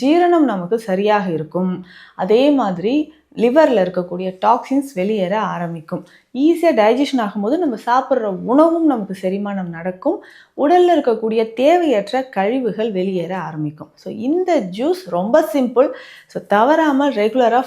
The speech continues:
ஃபாலோ பண்ணிட்டு வந்தா தலைமுடி பிரச்சனைக்கு மிக சிறந்த ஒரு தீர்வு. அது மட்டும் இல்லாம நம்மளுக்கு சரும பிரச்சனை, குடல் சார்ந்த பிரச்சனை, இதற்குமே ரொம்ப சிறந்ததுன்னு சொல்லலாம். சரி, வேறு என்ன சித்த மருந்துகள் இருக்கு?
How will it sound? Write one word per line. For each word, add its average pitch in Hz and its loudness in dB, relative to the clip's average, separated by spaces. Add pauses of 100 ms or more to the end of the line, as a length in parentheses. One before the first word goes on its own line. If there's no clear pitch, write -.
ஃபாலோ 202 2
பண்ணிட்டு 185 -4
வந்தா 190 -6
தலைமுடி 269 0
பிரச்சனைக்கு 196 -4
மிக 214 -2
சிறந்த 277 4
ஒரு 196 0
தீர்வு. 185 -4 (560)
அது 226 2
மட்டும் 302 4
இல்லாம 254 2
நம்மளுக்கு 190 -4
சரும 226 -4
பிரச்சனை, 180 -8
குடல் 240 0
சார்ந்த 202 -4
பிரச்சனை, 175 -8
இதற்குமே 220 -6
ரொம்ப 196 -6
சிறந்ததுன்னு 180 -6
சொல்லலாம். 160 -12 (280)
சரி, - -4
வேறு 339 4
என்ன 240 -4
சித்த 220 -4
மருந்துகள் 220 0
இருக்கு? 165 -2